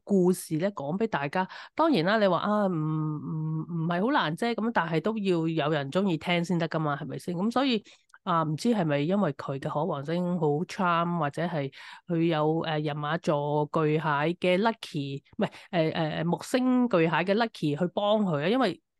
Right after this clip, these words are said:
啱啱木星咧就喺木-，巨蟹嘅木星喺，喺正佢個山羊座星群對面咯。唔知係咪呢個木-，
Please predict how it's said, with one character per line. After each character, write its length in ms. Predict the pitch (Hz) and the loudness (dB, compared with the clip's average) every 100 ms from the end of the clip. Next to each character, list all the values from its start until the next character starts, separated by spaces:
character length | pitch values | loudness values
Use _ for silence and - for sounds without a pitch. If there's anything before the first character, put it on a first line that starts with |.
| _ 240 | _ -2
啱 60 | |
啱 120 | 247 240 | 2 2
木 140 | - - | 0 -2
星 260 | 214 208 | 0 2
咧 120 | 208 | 2
就 120 | 202 143 | 2 0
喺 720 | 143 147 143 151 196 220 226 _ - | -2 -4 -4 0 0 0 -4 _ -8
木-， 140 | 180 - _ | -8 -8 _
巨 160 | 202 175 | 2 2
蟹 20 | |
嘅 220 | 160 180 | 2 -2
木 100 | 175 | -2
星 200 | 165 208 | -2 -2
喺， 200 | 185 156 - - - | 0 -2 -4 -20 -8
喺 180 | - 202 | -2 0
正 200 | 202 160 | 2 0
佢 100 | 151 | -2
個 100 | 151 | -4
山 240 | 160 180 170 | -2 0 0
羊 140 | 131 | -4
座 140 | 143 | -8
星 180 | 143 180 | -6 -4
群 160 | 165 135 | -4 -6
對 180 | 147 147 | -6 -8
面 220 | 143 143 | -10 -10
咯。 120 | 165 - - | -10 -12 -6
唔 100 | 156 | 0
知 120 | 175 | 2
係 120 | 214 165 | 2 2
咪 120 | 143 | 0
呢 120 | 175 | -2
個 100 | 165 | -2
木-， 180 | 156 | -2